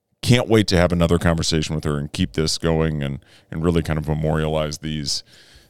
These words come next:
these stories surrounding her and my dad and, you know, just giving me an opportunity to get to know them a little better. So without further ado,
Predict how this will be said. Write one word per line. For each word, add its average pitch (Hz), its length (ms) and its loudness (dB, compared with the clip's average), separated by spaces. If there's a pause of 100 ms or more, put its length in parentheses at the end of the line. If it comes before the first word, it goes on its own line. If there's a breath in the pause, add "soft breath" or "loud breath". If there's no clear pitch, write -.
these 82 200 -2
stories 80 520 4
surrounding 80 520 0
her 78 240 2
and 73 100 -4
my 71 120 -6
dad 78 380 -2
and, 55 240 -12 (480 soft breath)
you - 100 -12
know, 55 60 -8
just - 180 -12
giving 85 280 -2
me 80 120 0
an 76 80 0
opportunity 73 560 -4
to 67 60 -10
get 71 160 -6
to 76 80 -6
know 67 180 -4
them 64 140 -6
a 62 60 -6
little 60 200 -6
better. 53 260 -6 (360)
So - 180 -8
without 73 400 4
further 104 320 8
ado, 90 380 6